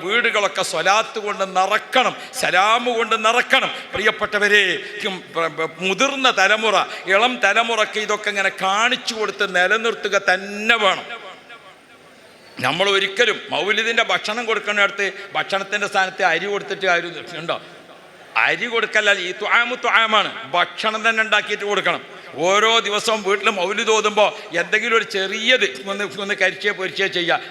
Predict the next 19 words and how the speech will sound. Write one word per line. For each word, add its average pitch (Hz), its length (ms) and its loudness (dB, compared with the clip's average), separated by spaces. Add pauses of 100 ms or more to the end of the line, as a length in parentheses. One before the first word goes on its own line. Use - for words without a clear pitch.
കുട്ടികളോട് 208 540 2
പറയാം, 180 240 2 (140)
"ഇന്ന് 196 180 -4
മൗലൂദിൻ്റെ 208 560 0
ഭക്ഷണമാണ്" 180 400 0 (100)
എന്ന് 175 140 -4
പറയാം. 117 200 -4 (400)
ആ, - 20 2 (320)
അങ്ങനെ 226 280 0
നമ്മുടെ 208 200 -2 (100)
ചെറിയ 202 200 2 (120)
മക്കൾക്ക് 214 420 2 (240)
അത് 180 180 -2
പതിവാക്കിത്തണം. 190 680 0 (180)
ബഹുമാനപ്പെട്ട, 202 580 0 (540)
ആ, - 20 2 (1400)
മുഹമ്മദ് 214 340 2
അബ്ദു 226 260 -4
യമാനി 214 360 4